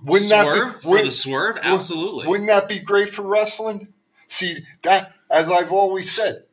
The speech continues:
Speaker 1: that's the kind of stuff that keeps wrestling fans coming back.
Speaker 2: I don't think A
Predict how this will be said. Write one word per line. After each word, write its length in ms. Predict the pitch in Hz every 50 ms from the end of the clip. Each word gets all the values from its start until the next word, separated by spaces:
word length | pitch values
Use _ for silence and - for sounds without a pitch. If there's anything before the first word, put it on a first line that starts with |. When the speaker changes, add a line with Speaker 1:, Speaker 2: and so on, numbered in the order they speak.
| _ _ -
Speaker 1:
that's 320 | 165 180 202 202 - -
the 120 | - 196
kind 380 | - - - 175 170 165 165 160
of 60 | 156
stuff 420 | - - - - 143 143 139 - -
that 160 | 123 117 117
keeps 480 | - - - 151 151 - - - -
wrestling 540 | 131 135 131 131 120 - - - 123 120 120
fans 400 | 117 - 117 113 117 110 - -
coming 480 | - - - 113 107 101 101 98 98 - _
back. 260 | - 127 107 - - - - -
Speaker 2:
I 100 | 120 127
don't 360 | 120 113 123 127 131 139 139 127
think 320 | - - 135 131 123
A 20 | 123